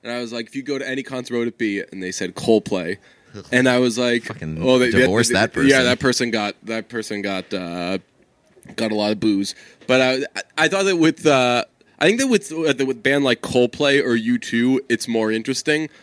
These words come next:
Speaker 1: because I feel like the Coldplay slash U two crowd would sing
Speaker 2: Maybe.
Speaker 1: along to it like it's a fucking soccer game, and they'd get more and more into it,
Speaker 2: Yeah.
Speaker 1: which is why I wouldn't wanna go to that because then I'd be like, "Oh,
Speaker 2: Fuck
Speaker 1: fucking
Speaker 2: all
Speaker 1: U two
Speaker 2: you people.
Speaker 1: fans."
Speaker 2: <laughs>
Speaker 1: Yeah.
Speaker 2: Yeah.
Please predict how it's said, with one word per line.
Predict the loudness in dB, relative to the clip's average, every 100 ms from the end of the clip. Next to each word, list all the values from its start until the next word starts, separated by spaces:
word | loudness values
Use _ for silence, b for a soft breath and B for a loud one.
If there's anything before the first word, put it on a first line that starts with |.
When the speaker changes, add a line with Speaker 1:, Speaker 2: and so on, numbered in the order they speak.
| b
Speaker 1:
because | -4 0 2
I | 2
feel | 2 2
like | 0 -2 -2
the | -4
Coldplay | 0 0 0 0 2 2
slash | 2 -2 -2 -2
U | -2 -2
two | -2 -6
crowd | -2 0 2 0 b b b b
would | 0 0 2
sing | 4 4
Speaker 2:
Maybe. | 4 4
Speaker 1:
along | 2 -2
to | 0 0
it |
like | 0 -4
it's | -6
a | -8
fucking | -8 -8
soccer | -6 -4 -4 -4
game, | -2 -2
and | -2 2
they'd | 2 0 -8 -20 b b b -2
get | 0 2
more | 2 4 2
and | 2
more | 0 -2
into | -4 0 0
it, | 2
Speaker 2:
Yeah. | 0 0
Speaker 1:
which | -2 -2
is | -2
why | 0 2
I | 0
wouldn't | -2 0 0 -2
wanna | -8 -8
go | -6 -6
to | -6
that | -6 -6
because | -6 -4 -2
then | -2
I'd | 0
be | 0
like, | 0 0
"Oh, | -2 -2
Speaker 2:
Fuck | -8 -2 2
Speaker 1:
fucking | 2 2
Speaker 2:
all | 2 4 6 6
Speaker 1:
U |
two | 6
Speaker 2:
you | 6 6
people. | 4
Speaker 1:
fans." | 4 4 4 2
Speaker 2:
<laughs> |
Speaker 1:
Yeah. | 4 4 4 0
Speaker 2:
Yeah. | 0